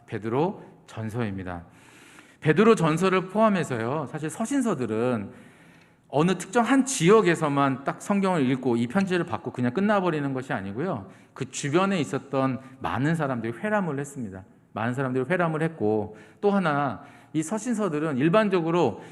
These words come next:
신앙생활을 하는 사람들이 가지고 있었던 현실적인 문제들에 대해서 좀 다루었어요. 그것이 뭐 삶의 문제, 회심이나 믿음이나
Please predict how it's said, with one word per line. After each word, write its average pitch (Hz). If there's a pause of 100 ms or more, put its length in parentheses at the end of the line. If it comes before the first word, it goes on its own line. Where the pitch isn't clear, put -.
(240)
신앙생활을 208
하는 180
사람들이 165
가지고 151
있었던 139
현실적인 233
문제들에 185
대해서 110 (320)
좀 139
다루었어요. 113
그것이 120 (320)
뭐 98
삶의 185
문제, 127
회심이나 110 (240)
믿음이나 113